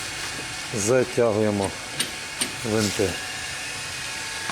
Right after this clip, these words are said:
Так, е, казала людина, що типа, е, було, напевно, десь не контакт, десь не контакт. Не контакт в самому двигуні. Я зараз його переглянув,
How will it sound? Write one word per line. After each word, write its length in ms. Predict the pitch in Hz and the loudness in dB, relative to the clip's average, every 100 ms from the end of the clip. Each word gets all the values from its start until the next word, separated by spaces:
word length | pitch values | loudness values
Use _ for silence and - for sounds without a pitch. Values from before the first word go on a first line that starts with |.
| - - - - - | -2 -2 -4 -4 -2
Так, 260 | - 131 101 - | 4 4 4 6
е, 280 | 127 120 113 | 6 6 6
казала 360 | 139 143 143 139 | 6 6 6 6
людина, 380 | 131 143 135 120 | 6 6 6 4
що 160 | - | 2
типа, 400 | 123 135 131 120 101 - - 113 - | 4 4 6 4 4 -2 -4 -4 2
е, 680 | 123 113 113 113 113 113 107 110 | 4 6 6 6 6 6 4 4
було, 300 | 131 156 147 | 6 8 6
напевно, 580 | 135 127 147 139 131 127 120 | 6 4 4 6 6 6 6
десь 240 | 123 - | 4 4
не 60 | 120 | 2
контакт, 560 | 131 123 190 208 196 - - | 2 2 6 6 4 0 0
десь 180 | 131 127 | 2 2
не 60 | 139 | 0
контакт. 440 | 143 120 113 104 - - - - - - - - - - - - - | 2 2 2 2 0 -4 -4 -2 -2 -2 -2 -2 0 0 0 0 2
Не 80 | 143 | 4
контакт 440 | 147 170 202 196 175 | 4 4 6 4 6
в 40 | |
самому 200 | 165 160 | 6 4
двигуні. 580 | 139 143 139 123 110 113 | 4 4 4 4 4 6
Я 140 | 170 | 6
зараз 280 | 147 147 139 - | 6 4 4 4
його 120 | 139 | 4
переглянув, 680 | 120 139 139 151 160 139 | 4 4 6 6 4 4